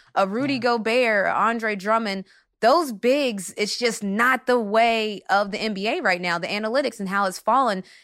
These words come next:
Speaker 1: And so how do you talk to a player like that? Look, you gotta bring him to the side and be like, "Hey, listen, we're trying to do something big. We're trying to win a championship, and the numbers just aren't adding up. Look at the numbers when you're in the lineup. Look at our numbers when we have this lineup.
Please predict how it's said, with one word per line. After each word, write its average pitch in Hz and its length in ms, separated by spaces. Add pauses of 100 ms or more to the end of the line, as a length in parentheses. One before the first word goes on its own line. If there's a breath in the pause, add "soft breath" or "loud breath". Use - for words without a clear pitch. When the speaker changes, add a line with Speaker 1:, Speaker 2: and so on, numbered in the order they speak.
Speaker 1:
And 208 120
so 220 140
how 220 180
do 269 60
you 247 140
talk - 240
to 262 100
a 214 60
player 214 260
like 202 220
that? 220 240
Look, 294 180
you 294 80
gotta 320 160
bring 277 160
him 269 80
to 269 80
the 233 100
side 269 220
and 254 100
be 247 80
like, 233 220 (300 loud breath)
"Hey, 226 160
listen, 202 340
we're 220 100
trying 247 220
to 220 60
do 220 180
something 202 400
big. 190 260
We're 190 120
trying 220 160
to 214 80
win 208 100
a 180 80
championship, 190 720 (240 loud breath)
and 220 180
the 190 60
numbers 214 560
just 202 320
aren't 214 260
adding 196 360
up. 208 260 (220 soft breath)
Look 214 260
at 262 80
the 262 60
numbers 233 400
when 202 160
you're 220 160
in 214 100
the 190 80
lineup. 170 460
Look 170 180
at 226 80
our 220 100
numbers 226 360
when 220 80
we 226 100
have 226 160
this 240 240
lineup. 180 360